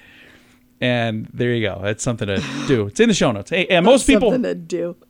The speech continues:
Speaker 1: It is. And most people might think that successful people who started out not so successful, that had humble
Speaker 2: Right.
Speaker 1: roots, might empathize more with poor. But according to new research, people who are born wealthy are the ones who are more sensitive to those who have, uh, like,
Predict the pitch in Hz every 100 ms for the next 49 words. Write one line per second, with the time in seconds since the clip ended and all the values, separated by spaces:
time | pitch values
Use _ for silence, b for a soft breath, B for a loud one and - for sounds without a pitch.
0 | - 269 247 226 226 220 - b b b
1 | b b _ 185 214 247 240 240 214 202
2 | 202 - 202 202 190 - - 214 226 254
3 | - 175 170 156 170 - 202 202 185 185
4 | 190 165 175 - 202 - - 190 180 202
5 | 165 151 180 196 185 196 - 180 185 196
6 | 208 220 202 170 160 165 170 175 170 156
7 | - 233 170 151 151 220 220 - 185 190
8 | 185 233 180 147 - B B - 240 254
9 | 254 185 208 175 156 208 226 214 220 226
10 | 294 294 180 175 180 196 196 202 185 165
11 | 185 185 170 165 220 240 185 143 170 190
12 | 165 165 165 - - 156 147 - - 135
13 | 156